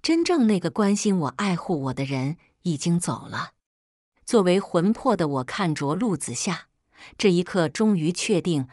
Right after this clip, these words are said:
他是真的后悔了。他也是真的思念我了，意识到了我的好。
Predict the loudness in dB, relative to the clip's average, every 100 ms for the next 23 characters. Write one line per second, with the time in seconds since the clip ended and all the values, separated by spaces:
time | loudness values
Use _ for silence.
0 | -16 _ -6 -2 -2 -2 0 0 0 -2
1 | -4 -4 -8 -10 -10 -14 -16 _ _ _
2 | _ _ _ -8 -4 0 0 -2 -2 0
3 | 0 0 0 0 0 0 -4 -6 -8 -10
4 | _ _ -20 -10 -2 0 0 -2 0 -2
5 | -2 -4 -6 -4 -6 -6